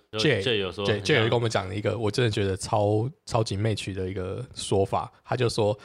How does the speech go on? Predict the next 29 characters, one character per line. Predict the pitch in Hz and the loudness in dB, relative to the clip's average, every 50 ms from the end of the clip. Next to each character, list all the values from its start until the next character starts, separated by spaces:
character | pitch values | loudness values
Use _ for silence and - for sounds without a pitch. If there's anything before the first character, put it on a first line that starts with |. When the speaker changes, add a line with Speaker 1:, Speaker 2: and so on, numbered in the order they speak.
| - - - - _ | -18 -20 -20 -20 _
Speaker 1:
这 | - 151 | -4 -2
就 | 135 139 127 | 0 0 2
是 | - 147 | 2 2
我 | 113 | 0
们 | 98 101 95 | 0 -2 -4
买 | 95 92 90 98 | -4 -4 -4 -2
那 | 110 117 | -2 -2
个 | 104 | -2
台 | 92 - 101 95 | -4 -4 -6 -6
凤 | - 123 117 98 | -4 -4 -4 -2
凤 | - 127 104 | -2 -4 -4
梨 | 90 90 92 | -4 -6 -4
罐 | - 95 95 | -4 -4 -4
头 | - 98 92 | -6 -6 -8
里 | 120 101 | -6 -6
面 | 95 95 | -4 -4
那 | 104 107 95 | -2 -2 -2
个 | 95 90 | -4 -4
汁。 | 82 87 92 | -6 -6 -6
Speaker 2:
凤 | 85 | -6
梨 | |
罐 | 87 90 | -8 -12
头 | |
的。 | 117 - - _ _ _ _ _ | -14 -16 -16 _ _ _ _ _
有 | - 101 98 92 | -4 -2 0 0
啦， | 92 95 110 | 0 0 -2
但 | 147 160 | -2 -4
是 | 170 180 175 180 - _ _ _ _ _ | -4 -6 -8 -10 -14 _ _ _ _ _
它 | - 175 170 170 175 165 | -2 -2 0 0 -2 -6